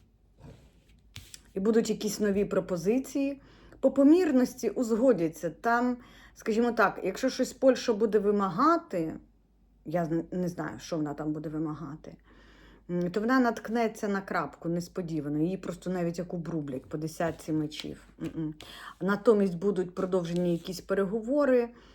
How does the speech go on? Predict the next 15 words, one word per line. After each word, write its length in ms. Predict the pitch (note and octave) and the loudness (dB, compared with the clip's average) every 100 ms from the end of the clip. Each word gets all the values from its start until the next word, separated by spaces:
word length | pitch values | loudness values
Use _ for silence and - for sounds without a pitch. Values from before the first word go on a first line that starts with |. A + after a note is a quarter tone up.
| - _ | -20 _
кажуть: 220 | G#3+ G3 | -2 0
"Давай 260 | G#3+ F3+ C#4 | 2 4 4
довольствуйся 640 | G3 A3 A#3 - F3 G3 | 6 4 4 -4 -8 -4
малим". 540 | F#3+ F3+ D#3 C#3+ C#3+ - - - - | -2 0 -2 -2 -6 -12 -20 -20 -12
От 140 | A3+ | -10
п'ятірка 460 | - A#3 C#4 C4+ G#3+ | -6 -2 -2 0 -4
кубків 460 | G#3+ D#4 - D#3 | -4 -10 -8 -4
мені 160 | D#3 D#3 | 0 0
не 120 | C#3+ | -2
подобається 600 | C#3+ C#3+ D3 D3 C#3+ D3+ | -6 -8 -6 -6 -6 -10
з 80 | C3+ | -8
нато, 380 | D3+ C#3+ C3+ C#3+ | -6 -6 -10 -14
чим 300 | - G3 F3 | -8 -6 -4
вона 220 | D#3+ D#3 | -4 -6
перекривається. 1120 | D#3 D3+ D3+ - D3 C#3+ C#3 C#3 C#3 - - | -6 -10 -10 -12 -10 -10 -10 -12 -16 -20 -18